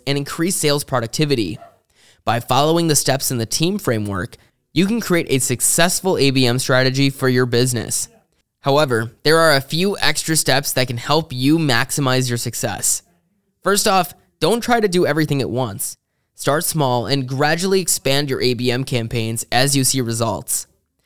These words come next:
Next, make sure you have the right tools in place. If you don't, you won't track engagement and results.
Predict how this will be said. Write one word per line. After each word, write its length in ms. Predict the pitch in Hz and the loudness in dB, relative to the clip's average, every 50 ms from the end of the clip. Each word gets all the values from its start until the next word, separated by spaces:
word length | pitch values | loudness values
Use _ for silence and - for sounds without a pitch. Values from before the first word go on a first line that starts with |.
| _ _ _ _ _ _ - | _ _ _ _ _ _ -4
Next, 480 | 123 135 127 117 117 - - - - - | 0 0 0 0 0 -2 -4 -4 -6 -8
make 240 | - 120 131 160 175 | -6 -4 -2 -2 0
sure 160 | - - 202 | 2 2 2
you 140 | 202 196 175 | 2 2 2
have 180 | 170 147 147 131 | 2 0 0 0
the 80 | 131 | -2
right 300 | 117 113 120 127 135 131 | -2 0 2 2 0 0
tools 340 | - - 139 135 135 139 123 | -2 -2 0 0 0 0 0
in 80 | 120 110 | -2 -6
place. 460 | - - 101 85 92 127 - - - _ _ _ _ _ _ _ - | -6 -8 -8 -6 -2 -2 -2 -2 -4 _ _ _ _ _ _ _ -12
If 140 | - 117 113 | -10 -8 -6
you 80 | 117 | -2
don't, 360 | 117 147 160 151 131 127 120 - _ _ _ _ | 0 2 2 2 2 -2 -4 -8 _ _ _ _
you 180 | 117 135 175 | -2 0 0
won't 160 | 202 202 185 | 0 0 -2
track 260 | - - 147 156 151 160 | -4 -4 -4 -4 -2 -4
engagement 480 | 143 123 123 131 131 135 139 139 135 | -2 0 0 0 0 0 -2 -2 -2
and 120 | 127 123 120 | -2 -2 -2
results. 580 | 120 120 123 127 127 104 - - - - - | -2 -2 -2 -4 -4 -6 -8 -8 -8 -8 -8